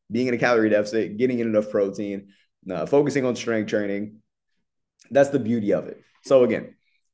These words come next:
focus on the actions that lead to you losing body fat, not these short-term actions that are gonna help the scale weight number go down, but are not gonna help you make the progress you want with your body,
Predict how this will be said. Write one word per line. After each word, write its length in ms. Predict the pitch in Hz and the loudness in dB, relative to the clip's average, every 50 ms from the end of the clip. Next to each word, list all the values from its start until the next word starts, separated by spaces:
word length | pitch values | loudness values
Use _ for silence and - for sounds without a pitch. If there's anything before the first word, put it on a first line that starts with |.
| _ _ _ | _ _ _
focus 480 | _ - 143 151 170 165 196 180 175 - | _ 0 0 0 2 0 -2 -2 0 0
on 160 | 156 156 151 | -2 0 -2
the 140 | 151 - 139 | -2 -2 0
actions 440 | 123 120 123 123 - 123 123 113 | 0 0 0 -2 -2 -4 -4 -2
that 80 | 107 107 | -2 -2
lead 240 | 107 113 117 117 110 | -2 -2 -4 -6 -6
to 120 | 110 110 | -6 -8
you 260 | 95 92 104 123 123 | -6 -4 -2 0 0
losing 440 | 123 127 127 127 117 131 127 127 120 | 0 0 -2 -2 -4 -4 -4 -4 -4
body 360 | 110 131 139 143 139 123 113 | -2 -2 -2 0 0 -2 -2
fat, 500 | 107 - 104 95 92 92 95 95 - - - _ _ _ _ _ _ _ _ _ _ _ _ _ _ _ _ _ - | -2 -2 -2 0 0 0 0 -2 -4 -8 -14 _ _ _ _ _ _ _ _ _ _ _ _ _ _ _ _ _ -8
not 520 | 98 107 113 113 120 131 127 123 - - - 110 104 98 101 101 - - _ _ | -6 -2 -2 0 0 0 -2 -2 -4 -10 -14 -16 -14 -14 -14 -16 -18 -20 _ _
these 600 | 117 107 95 98 104 104 107 123 127 123 120 110 - | -18 -18 -16 -16 -14 -8 -4 -2 0 0 0 -2 -4
short-term 920 | - - - 139 139 131 127 117 - - - 127 120 117 113 110 110 110 113 | -6 -2 2 4 4 4 4 0 -2 -6 -6 -4 -4 -2 -2 -2 -2 -2 -2
actions 600 | 117 117 113 110 - 113 110 110 110 104 - - 104 | -2 -2 -2 -2 -4 -4 -4 -2 -4 -4 -6 -4 -2
that 340 | 120 117 113 107 - - | 0 2 2 2 0 0
are 140 | 104 110 107 | 0 0 0
gonna 220 | 107 117 113 110 113 | 0 -2 -4 -4 -2
help 340 | 117 110 113 98 - - - | 0 0 0 0 -4 -8 -8
the 100 | 113 107 | -8 -8
scale 340 | - - - 160 160 139 120 | -6 -4 2 4 4 6 6
weight 180 | 113 104 95 | 6 4 4
number 280 | 104 107 104 101 101 101 | 2 -2 -4 -4 -4 -4
go 160 | 98 101 98 | -2 -2 -2
down, 320 | 98 98 98 98 98 98 95 | -2 -4 -4 -6 -6 -4 -4
but 120 | 98 95 | -2 -2
are 80 | 101 101 | -2 -2
not 300 | 107 117 120 113 104 110 | -2 -2 -4 -4 -4 -4
gonna 160 | 110 107 110 | -4 -4 -2
help 220 | 117 110 113 110 104 | -2 -2 -4 -4 -4
you 80 | 110 | -4
make 260 | 110 107 107 107 107 - | -2 -2 -2 -2 -2 -4
the 100 | 110 104 | -8 -8
progress 520 | - - 120 117 117 110 101 107 104 - | -6 -4 -2 -2 0 0 0 -2 -4 -2
you 140 | 113 110 101 | -4 -4 -2
want 200 | 107 113 110 90 | -2 -2 -2 -2
with 160 | 104 104 - - | -4 -6 -6 -6
your 100 | 95 92 | -8 -6
body, 540 | 90 90 113 120 127 131 135 131 135 135 | -4 -2 0 0 2 0 0 -2 -2 -4